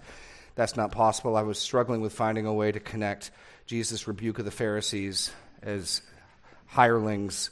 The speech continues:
with Christmas. You could say shepherds somehow in there, but I thought it better to, uh, to look at one of the texts from, actually from last week's cantata, Handel's Messiah. And oh, did I bite off more than I intended to.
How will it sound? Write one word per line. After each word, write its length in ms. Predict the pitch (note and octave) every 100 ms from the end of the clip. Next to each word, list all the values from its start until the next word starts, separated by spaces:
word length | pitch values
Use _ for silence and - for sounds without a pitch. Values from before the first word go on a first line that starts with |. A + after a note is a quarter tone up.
| -
with 160 | G2 -
Christmas. 500 | E3 D3 - C3 -
You 80 |
could 140 | A#2+ G#2+
say 140 | G#2+
shepherds 560 | - - B2+ - A#2+ A#2
somehow 300 | B2+ A2+ A2+
in 100 | G#2+
there, 140 | G#2+
but 180 | G#2 G#2 - - - -
I 80 | A#2
thought 200 | C3+ B2+
it 160 | G#2+
better 460 | - E3+ D#3+ A#2+ G2+ - - - - -
to, 300 | C3+ B2+ A#2
uh, 240 | A2 G2
to 140 | - A2+
look 200 | A#2+ C3+
at 120 | A2+
one 120 | A#2
of 60 | A2+
the 80 |
texts 420 | G#2+ - A#2 - -
from, 100 | A#2
actually 280 | A#2+ -
from 160 | A2+ A#2
last 340 | A#2 A#2 - - -
week's 400 | A2 G#2+ - -
cantata, 680 | - G#2+ - B2 A#2+ E2+ D2+ - - - - -
Handel's 360 | A2 A2+ G#2+
Messiah. 520 | A2 - A#2 G2+ E2+ D2 - - - - - - - -
And 160 | - A2
oh, 320 | B2+ C#3+ C#3+
did 160 | D3 C3
I 80 | B2+
bite 220 | B2 B2+
off 220 | B2 A#2
more 180 | A#2+ A#2+
than 120 | A#2
I 80 | A2+
intended 440 | G#2+ A2 G2 F2+
to. 160 | E2+ D#2+